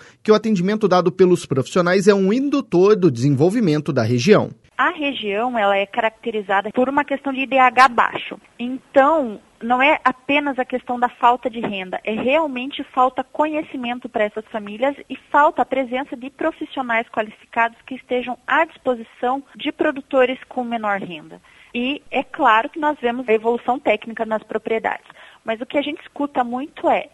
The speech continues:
Speaker 2: que é a primeira vez que eles têm esse olhar por eles. Então, isso traz um ânimo pra pessoa que vai além da questão técnica.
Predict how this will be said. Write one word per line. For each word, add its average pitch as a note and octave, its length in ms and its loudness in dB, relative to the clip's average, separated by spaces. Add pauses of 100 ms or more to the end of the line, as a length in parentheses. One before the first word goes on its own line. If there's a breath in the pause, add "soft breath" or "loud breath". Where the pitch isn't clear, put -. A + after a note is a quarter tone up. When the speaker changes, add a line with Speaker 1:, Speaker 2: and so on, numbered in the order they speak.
(100)
Speaker 2:
que B3+ 160 -6
é A#3+ 80 6
a B3 80 4
primeira C#4+ 480 0
vez B3+ 320 -4 (100)
que C#4 120 -8
eles C4 200 -8 (120)
têm C4 260 -6 (100)
esse F4 380 -4
olhar B3 360 4
por E4 280 -2
eles. F3+ 340 -6 (540 loud breath)
Então, A3+ 840 -4 (380)
isso D#4 360 -2
traz A3+ 380 0
um C#4 200 -4
ânimo B3 560 -2 (100)
pra A3 140 4
pessoa A#3+ 500 0
que B3 120 -8
vai A3+ 200 0
além A3+ 220 0
da C#4 100 -4
questão A3 400 -8
técnica. F#3+ 560 -10